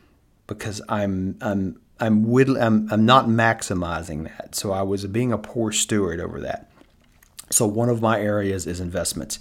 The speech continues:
And the other one is just fun. Okay, so maybe you think fun should be first, but whatever works for you. So I, I, I kinda categorize,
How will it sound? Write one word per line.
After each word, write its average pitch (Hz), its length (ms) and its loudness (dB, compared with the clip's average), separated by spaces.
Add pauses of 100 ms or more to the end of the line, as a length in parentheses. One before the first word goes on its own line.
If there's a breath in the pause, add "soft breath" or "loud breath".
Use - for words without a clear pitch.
(460 loud breath)
And 120 160 6
the 143 160 6
other 156 240 8
one 156 180 6
is 110 280 0
just 110 340 2
fun. 65 520 -6 (800)
Okay, 98 340 -2
so 107 220 -2
maybe 117 220 2
you 110 100 0
think 107 240 -2
fun 107 260 2
should 104 180 -2
be 98 120 -2
first, 92 420 -2
but 98 140 0
whatever 107 360 4
works 95 280 -4
for - 140 -6
you. 95 140 -2 (300 loud breath)
So - 180 6
I, 175 180 8 (100)
I, 160 280 8
I 139 80 6
kinda 220 280 4
categorize, 160 680 6